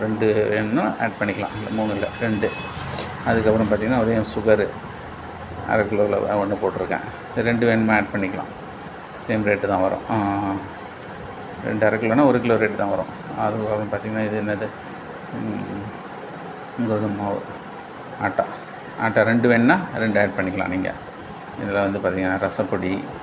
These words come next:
ஆ, கருவேப்பிலை, இட்லி பொடி பார்த்தீங்கன்னா ரெண்டு வேணுமா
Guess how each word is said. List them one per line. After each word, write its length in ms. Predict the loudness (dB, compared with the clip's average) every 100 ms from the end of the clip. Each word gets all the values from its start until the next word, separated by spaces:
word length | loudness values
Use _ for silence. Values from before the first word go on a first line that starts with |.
| -12 -12 -12 -12 -8
ஆ, 100 | -4 -2 -2 -2 2
கருவேப்பிலை, 420 | 6 8 8 6 6
இட்லி 220 | 2 0 0
பொடி 220 | 2 0
பார்த்தீங்கன்னா 400 | 2 2 2 0
ரெண்டு 220 | 2 2
வேணுமா 300 | 2 2 0